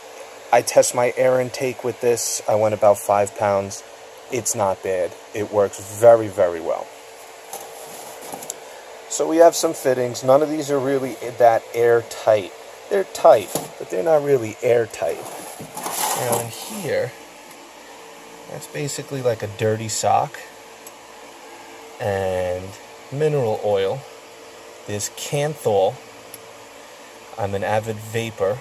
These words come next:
I build my own coils. So I made a coil. Runs off of twelve volts. See the alligator clips that hold the coil?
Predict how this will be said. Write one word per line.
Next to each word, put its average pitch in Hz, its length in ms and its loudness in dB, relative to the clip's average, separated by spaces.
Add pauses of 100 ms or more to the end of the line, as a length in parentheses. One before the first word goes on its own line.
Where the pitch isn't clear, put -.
(240)
I 98 80 -4
build 107 260 -6
my 104 140 -2
own 101 160 -2
coils. 101 640 -4 (800)
So - 160 -2
I 135 60 2
made 147 180 -4
a 147 60 -10
coil. 147 420 2 (1400)
Runs 123 260 -4
off 123 240 2
of 110 80 -4
twelve 117 340 0
volts. 104 480 -2 (560)
See - 180 -10
the 107 220 -6
alligator 120 520 -2
clips - 640 -4 (840)
that 98 80 -8
hold 117 400 -4
the 110 80 -8
coil? 131 500 -2